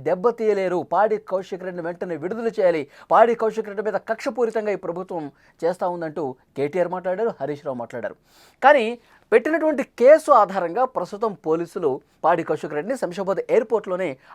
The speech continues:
అదుపులోకి తీసుకున్నటువంటి పరిస్థితి ఉంది. చాలా రోజులుగా బెదిరింపులకు పాల్పడతా ఉన్నాడు కౌశిక్ రెడ్డి. అక్కడ క్వారీ జరుగుతూ ఉంది. ఆ క్వారీ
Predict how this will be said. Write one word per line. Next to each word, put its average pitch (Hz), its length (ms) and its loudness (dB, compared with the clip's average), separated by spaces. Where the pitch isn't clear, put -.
అదుపులోకి 160 420 -4
తీసుకున్నటువంటి 147 540 -12
పరిస్థితి 131 260 -8
ఉంది. 107 120 -10
చాలా 285 320 12
రోజులుగా 208 340 4
బెదిరింపులకు 202 580 -2
పాల్పడతా 160 420 -2
ఉన్నాడు 143 300 -6
కౌశిక్ 147 320 -8
రెడ్డి. 202 160 -4
అక్కడ 269 160 6
క్వారీ 247 340 8
జరుగుతూ 214 300 2
ఉంది. 214 160 -2
ఆ 196 40 8
క్వారీ 254 300 6